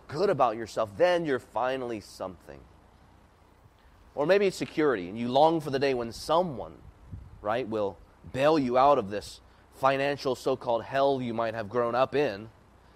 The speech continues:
And maybe then you don't have to worry about insecurity and financial instability, or just take carnal pleasure. You know that God created us to enjoy sex in a covenant union of marriage. Praise the Lord.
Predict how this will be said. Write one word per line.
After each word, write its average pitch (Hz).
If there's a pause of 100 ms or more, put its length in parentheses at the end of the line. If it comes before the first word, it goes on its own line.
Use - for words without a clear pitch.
(200)
And 131
maybe 175
then 196
you 165
don't 139
have 139
to 147
worry 143
about 123
insecurity 180
and 107
financial 139
instability, 170 (300)
or 247
just 277
take 226 (240)
carnal 190 (260)
pleasure. 151 (1600)
You 214
know 170
that 147
God 156
created 143
us 147 (1400)
to 156
enjoy 156
sex -
in 185
a 156
covenant 175
union 175
of 127
marriage. 165
Praise 190
the 139
Lord. 151